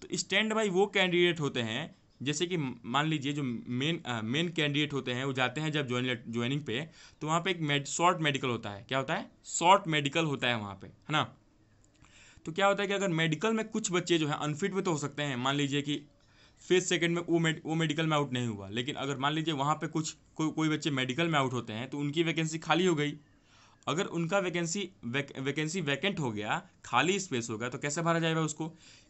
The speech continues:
इसीलिए जो है एयरफोर्स वाले जो है स्टैंड बाय का ऑप्शन लाते हैं। ठीक है, स्टैंड बाय का ऑप्शन लाते हैं, उन लोगों का भी ज्वाइन लेटर जो है आता है। ठीक है, तो आप लोग, अ, जब मान लीजिए जब ये, जब पहले जे-, देखिए सबसे पहले जो है मेन कैंडिडेट का जो है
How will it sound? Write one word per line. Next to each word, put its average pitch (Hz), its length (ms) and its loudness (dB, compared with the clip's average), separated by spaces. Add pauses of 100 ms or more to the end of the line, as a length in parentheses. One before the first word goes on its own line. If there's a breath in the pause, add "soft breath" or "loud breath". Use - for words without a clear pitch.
(120 loud breath)
इसीलिए 214 320 0
जो 185 100 2
है - 160 -6
एयरफोर्स 175 420 -2
वाले 165 140 2
जो 156 120 0
है 160 160 -4
स्टैंड 175 400 0
बाय 156 180 2
का 156 140 0
ऑप्शन 143 240 0
लाते 107 240 -4
हैं। 98 240 -14
ठीक 139 100 -4
है, - 240 -2 (640 soft breath)
स्टैंड 180 380 0
बाय 165 140 2
का 165 120 2
ऑप्शन 156 200 0
लाते 151 220 0
हैं, 170 200 -8
उन 202 160 0
लोगों 196 140 2
का 196 100 0
भी 190 100 2
ज्वाइन 160 200 2
लेटर 160 220 0
जो 151 100 -2
है - 120 -2
आता 123 260 4
है। 95 220 -6 (880 soft breath)
ठीक 175 100 -4
है, 175 100 2
तो 165 100 -2
आप 160 180 2
लोग, - 400 -6
अ, 131 80 0
जब 143 280 -4
मान 139 200 2
लीजिए 165 220 2
जब 160 300 -2
ये, 143 140 -2 (100)
जब 123 300 -6
पहले 147 200 -2
जे-, 143 200 -4
देखिए 120 340 -6
सबसे 135 220 -6
पहले 160 200 0
जो 160 100 0
है 170 60 0
मेन 160 320 0
कैंडिडेट 147 360 0
का 143 80 0
जो 127 120 0
है 147 200 -4